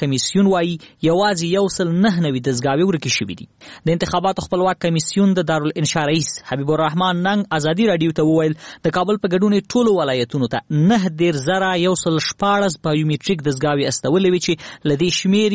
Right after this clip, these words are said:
یې اته دېرش زره نهه سوه شپاړس بیرته د کمیسیون مرکزي دفتر ته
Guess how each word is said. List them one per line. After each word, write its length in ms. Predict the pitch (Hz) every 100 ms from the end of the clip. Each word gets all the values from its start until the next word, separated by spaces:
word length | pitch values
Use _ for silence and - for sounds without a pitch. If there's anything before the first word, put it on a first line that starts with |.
| 208
یې 40 | 165
اته 200 | 156 - 220 165
دېرش 180 | 180 160 175
زره 180 | 165
نهه 180 | 151 -
سوه 120 | 139 135
شپاړس 340 | - 202 175 -
بیرته 280 | 214 202 - 117 - - 151
د 100 | 151
کمیسیون 460 | 147 143 - 202 190 151
مرکزي 400 | 135 135 127 131
دفتر 320 | 131 196 190
ته 40 | 175